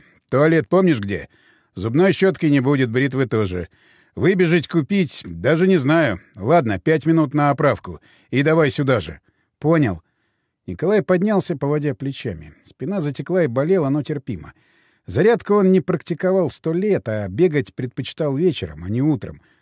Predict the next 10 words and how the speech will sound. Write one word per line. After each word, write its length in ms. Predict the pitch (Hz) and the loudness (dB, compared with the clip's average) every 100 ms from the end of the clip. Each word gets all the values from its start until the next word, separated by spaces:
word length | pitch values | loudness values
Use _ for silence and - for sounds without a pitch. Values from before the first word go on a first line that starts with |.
| _ | _
Но 120 | 104 | -2
что 220 | 120 226 240 | -2 2 2
делать 340 | 226 214 180 | 4 4 2
с 80 | - | 0
ноющей 460 | 202 185 - 175 | 2 2 2 -2
спиной, 480 | 143 - 180 214 190 | -2 0 0 2 0
знал 240 | 131 185 170 | 2 2 2
не 100 | 160 | 0
хуже 260 | 170 135 | -2 -4
других. 500 | 143 151 131 80 - | -2 -4 -4 -10 -16